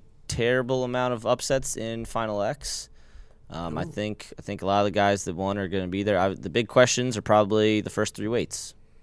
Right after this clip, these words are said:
Speaker 2: Hmm. Okay.
Speaker 1: Fifty-seven, sixty-one, sixty-five, as far as can those guys who are sitting in Final X now hold on to it. But the rest,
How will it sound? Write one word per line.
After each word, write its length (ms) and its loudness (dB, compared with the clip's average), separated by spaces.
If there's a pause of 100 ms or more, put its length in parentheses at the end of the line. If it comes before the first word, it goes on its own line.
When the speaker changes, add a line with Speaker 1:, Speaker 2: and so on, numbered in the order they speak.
(220)
Speaker 2:
Hmm. 320 0 (1120)
Okay. 120 -6
Speaker 1:
Fifty-seven, 480 -2
sixty-one, 460 -6
sixty-five, 500 -2
as 100 -10
far 200 -2
as 100 -4
can 240 -4
those 240 -2
guys 440 2
who 60 -4
are 60 -4
sitting 180 -6
in 60 -10
Final 260 -6
X 160 -8
now 320 -8 (380)
hold 200 -6
on 140 -2
to 60 -4
it. 160 -4
But 140 -8
the 80 -6
rest, 520 4